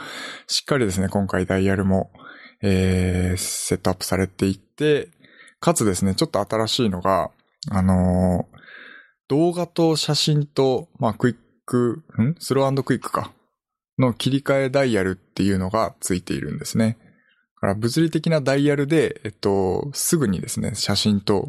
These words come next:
動画とスローアンドクイックを、えー、切り替えることができるような形になってて、これ新しい試みなんですけれども、まあ、ちょっと非常にいいなと思いました。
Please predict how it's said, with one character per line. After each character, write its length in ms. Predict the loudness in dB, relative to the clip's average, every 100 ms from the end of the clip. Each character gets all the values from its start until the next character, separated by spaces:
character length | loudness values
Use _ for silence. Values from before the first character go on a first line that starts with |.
| -2
動 160 | 0
画 140 | 0 0
と 200 | -2 -4 -12 -18
ス 160 | -4 0
ロ 60 |
ー 40 | 2
ア 20 |
ン 20 |
ド 80 | 2
ク 140 | 0
イ 20 | -2
ッ 40 | _
ク 220 | 0 2
を、 160 | 0 -4 -8
え 180 | -6 -6
ー、 20 |
切 140 | -2 -2
り 40 |
替 300 | 0 -2 -4 -12 -6
え 100 | -2
る 80 | -2
こ 100 | 0
と 100 | 0
が 100 | 0
で 120 | 0
き 120 | -4 -6
る 160 | -6 _ -4
よ 120 | -2
う 40 |
な 100 | -2
形 360 | -4 -4 -4 -2
に 80 | -2
な 80 |
っ 40 | -2
て 240 | _ -6
て、 380 | -2 0 0 -2 -8 -20 -20 -20 _
こ 140 | -4
れ 140 | 0 0
新 340 | 0 0 -2
し 160 | 0 -2
い 40 |
試 260 | -2 -2 0 2
み 80 | 2
な 120 | 2
ん 100 | 0
で 80 | -4
す 80 | -6
け 100 | -4
れ 80 | -2
ど 100 | 0
も、 300 | 2 0 -4 _ -4
ま 80 | -4
あ、 40 |
ち 80 | -2
ょ 20 |
っ 40 | -4
と 100 | -2
非 100 | 0
常 160 | 2
に 220 | 2 4 2
い 60 |
い 20 |
な 180 | 2 -2
と 140 | -4 -4
思 120 | -2
い 40 |
ま 120 | -2
し 80 | -6
た。 140 | -8